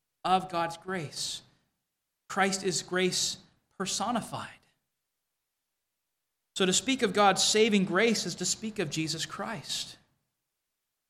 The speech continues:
By God's grace, Jesus took on our weak flesh for us. He became man. Our great God and Savior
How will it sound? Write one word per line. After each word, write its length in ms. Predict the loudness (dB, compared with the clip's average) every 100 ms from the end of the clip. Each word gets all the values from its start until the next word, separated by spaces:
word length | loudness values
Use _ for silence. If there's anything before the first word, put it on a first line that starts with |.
| _ _ _ _ _ _ _ 2
By 160 | 2
God's 360 | 4 2 2 2
grace, 300 | 2 2 2
Jesus 380 | -2 0 0 -2
took 280 | -6 -2
on 220 | 0 0 0
our 380 | 0 0 -2 -8 _ _ _
weak 400 | 0 0 -2 -14 -20 _ _ _
flesh 520 | -2 0 -2 -6 -6 -10
for 320 | -6 -2 0
us. 180 | 0 0
He 120 | 0
became 680 | -2 -4 -2 0 2 2 0 -2 -6
man. 580 | 0 2 2 2 -2 -6 -16 _ _ _ _ _ _ _ 2
Our 140 | 4
great 400 | 4 4 4 4
God 320 | 6 8 8
and 120 | 6 2
Savior 600 | 2 4 4 2 0